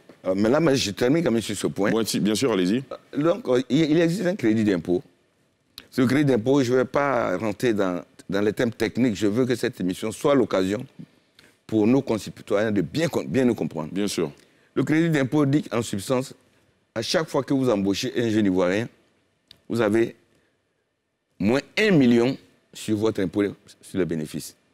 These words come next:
Speaker 1: Ce n'est pas sur la base, c'est sur l'impôt. Vous embauchez dix jeunes Ivoiriens, je vous enlève dix millions sur votre impôt.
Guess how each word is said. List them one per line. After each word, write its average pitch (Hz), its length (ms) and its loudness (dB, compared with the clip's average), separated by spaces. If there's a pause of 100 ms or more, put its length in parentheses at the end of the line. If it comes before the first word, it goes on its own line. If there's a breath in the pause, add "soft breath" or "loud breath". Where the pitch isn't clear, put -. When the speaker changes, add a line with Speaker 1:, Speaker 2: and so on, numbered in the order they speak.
(120)
Speaker 1:
Ce - 80 -10
n'est 98 60 -14
pas - 120 -4
sur - 180 -6
la 110 140 2
base, 104 440 -2
c'est - 160 -10
sur 104 160 -6
l'impôt. 104 340 0 (600 soft breath)
Vous 160 160 2
embauchez 135 420 2
dix 156 560 2 (320)
jeunes 139 280 0
Ivoiriens, 107 440 2 (960 soft breath)
je 92 160 0
vous 127 140 2
enlève 117 300 2
dix 120 200 0
millions 123 460 4
sur 110 220 -6
votre 98 220 -2
impôt. 76 280 -10